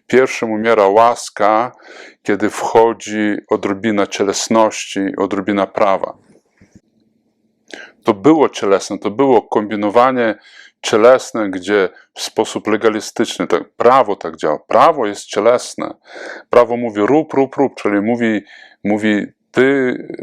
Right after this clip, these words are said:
musisz własnym wysiłkiem coś robić". Prawda? "Rób, rób, rób". Czyli nasza cielesność potrafi, potrafi zabić łaskę.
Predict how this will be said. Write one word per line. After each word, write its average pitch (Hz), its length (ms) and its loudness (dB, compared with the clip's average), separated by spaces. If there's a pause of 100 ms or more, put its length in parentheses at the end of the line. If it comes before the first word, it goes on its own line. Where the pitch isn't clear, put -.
musisz 107 560 -2
własnym 110 520 2
wysiłkiem 131 640 -4
coś - 400 -4
robić". 98 640 -2 (720)
Prawda? 90 320 0
"Rób, 113 260 -2
rób, - 200 -6
rób". - 220 -6 (1160)
Czyli 110 300 0
nasza 139 340 2
cielesność 110 840 0 (180)
potrafi, 104 600 0 (600)
potrafi - 840 0 (220)
zabić 92 540 -2
łaskę. - 520 0